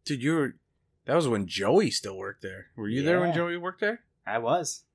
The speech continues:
Speaker 1: Joey freaking, he had every game in there down.
Speaker 2: Oh, yeah. Again, I don't know if we're supposed to use names. I
Speaker 1: Yeah,
Speaker 2: hope
Speaker 1: as long as we don't use last names, I think we're
Speaker 2: Okay.
Speaker 1: good, so.
Speaker 2: Okay. Joey, you know who you are. You don't need to.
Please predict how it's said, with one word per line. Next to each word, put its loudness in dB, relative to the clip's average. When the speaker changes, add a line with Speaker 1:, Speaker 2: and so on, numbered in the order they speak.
Speaker 1:
Joey -8
freaking, -12
he -4
had 0
every -6
game -2
in -4
there -4
down. -2
Speaker 2:
Oh, -2
yeah. -2
Again, -4
I -4
don't -4
know -2
if -10
we're -8
supposed -10
to -14
use -12
names. -12
I -8
Speaker 1:
Yeah, -10
Speaker 2:
hope 4
Speaker 1:
as 4
long 8
as 4
we 6
don't 8
use 4
last 4
names, -4
I -4
think 0
we're -4
Speaker 2:
Okay. -2
Speaker 1:
good, 2
so. -4
Speaker 2:
Okay. -6
Joey, 4
you 0
know 4
who -2
you 0
are. 2
You -2
don't -2
need -10
to. -6